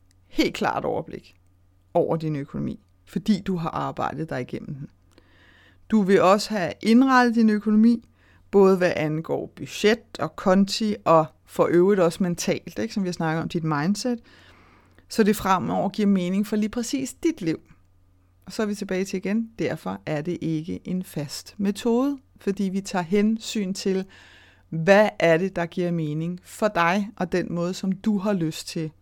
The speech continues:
at leve dit liv på. Du vil også stå med et, en følelse af, af et meget større mentalt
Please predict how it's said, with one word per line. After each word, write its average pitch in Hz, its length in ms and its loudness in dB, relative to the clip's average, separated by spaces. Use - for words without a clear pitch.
at 165 100 2
leve 156 220 -2
dit 156 220 -10
liv - 180 -6
på. - 160 -16
Du 240 100 8
vil 220 180 8
også 226 200 8
stå 247 300 6
med 208 300 0
et, 175 480 -4
en 190 140 0
følelse 214 720 0
af, 165 260 -6
af 175 140 6
et 175 120 0
meget 214 440 8
større 190 420 0
mentalt 190 800 -2